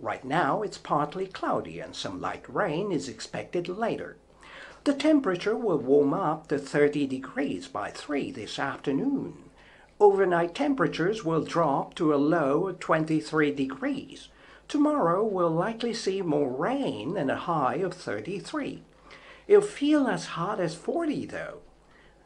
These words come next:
Now, back to the newsroom.どうですか？僕もこの本使って練習しました。だからうまく読めました。あのね、英語の発音直前六時間の技術の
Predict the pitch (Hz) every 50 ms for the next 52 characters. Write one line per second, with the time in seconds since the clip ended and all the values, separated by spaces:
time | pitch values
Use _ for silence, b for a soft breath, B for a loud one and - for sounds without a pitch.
0 | b b 285 - 269 101 92 85 76 71 - 143 - 339 - - - - 349 -
1 | 330 311 302 302 240 143 113 - - - 87 85 - 76 - - - _ _ _
2 | _ _ _ _ _ - _ _ _ _ _ _ _ _ - - _ _ - B
3 | B B B B B B B B B 113 143 165 190 202 190 170 147 131 - -
4 | 87 87 87 - - - - _ - - 92 73 69 - - - - - - -
5 | - 120 110 180 175 175 151 - - - 170 180 202 220 185 160 - - 143 -
6 | - 120 107 127 131 131 131 - 147 139 - - 143 135 135 - - - 82 -
7 | - - B B B B B - - - - - 156 101 120 143 160 165 160 -
8 | 113 104 98 110 135 135 135 135 - - - - - _ - 101 - - - -
9 | - - - - - - - - - B 175 B B B B B B B - 147
10 | 156 175 185 190 - - 196 277 302 311 302 269 233 233 226 226 196 185 175 -
11 | 190 180 202 196 202 196 185 190 196 247 240 269 262 190 139 113 107 104 139 131
12 | 123 120 113 - - 98 104 190 190 127 B